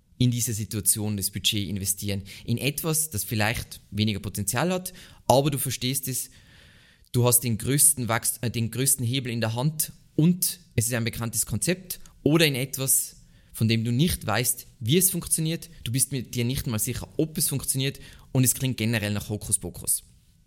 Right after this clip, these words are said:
So, und das Lustige ist, wenn wir jetzt seo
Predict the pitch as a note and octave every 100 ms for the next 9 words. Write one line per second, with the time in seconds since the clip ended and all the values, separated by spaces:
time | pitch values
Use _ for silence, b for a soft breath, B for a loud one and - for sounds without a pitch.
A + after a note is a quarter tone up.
0 | _ - - - - - B B B B
1 | B B B B - F2+ - - - -
2 | - - - C3+ C3 C#3+ A3+ - D3 C3
3 | E3+ - - - - - - G#2+ A2+ A#2+
4 | A2 A2 - - - C3+ A2 - - B2
5 | C3 A2+ -